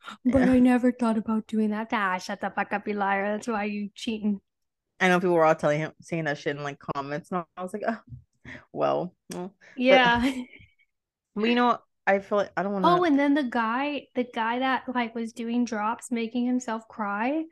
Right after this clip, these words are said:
Speaker 1: I just wanna know if that's, like, a real thing. Like, did Netflix say, like, "Did you not think we were gonna expose you," or what? Or did they go along with it?
Speaker 2: What do you
Speaker 1: Like, is,
Speaker 2: mean?
Speaker 1: is this part of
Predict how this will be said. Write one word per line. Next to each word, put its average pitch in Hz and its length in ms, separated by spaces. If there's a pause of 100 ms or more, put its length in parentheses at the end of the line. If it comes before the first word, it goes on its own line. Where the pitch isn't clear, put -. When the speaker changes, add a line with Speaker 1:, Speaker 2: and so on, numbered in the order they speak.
(420)
Speaker 1:
I 254 120
just 339 280
wanna 269 260
know 240 300
if 240 260
that's, 226 320
like, 226 260
a 226 160
real 220 280 (120)
thing. 220 240
Like, 233 240
did 220 140
Netflix 220 520
say, 214 320
like, 208 260
"Did 208 160
you 220 100
not 214 240
think 214 220
we 214 80
were 214 100
gonna 208 220
expose 208 480
you," 262 180
or 202 180
what? 214 300 (100)
Or 254 540 (1040)
did 220 140
they 196 120
go 196 180
along 185 300
with 269 180
it? 208 120 (800)
Speaker 2:
What 285 80
do 370 40
you - 0
Speaker 1:
Like, 370 140
is, 415 120
Speaker 2:
mean? 196 120 (580)
Speaker 1:
is 240 280
this 247 300
part 226 480
of 208 400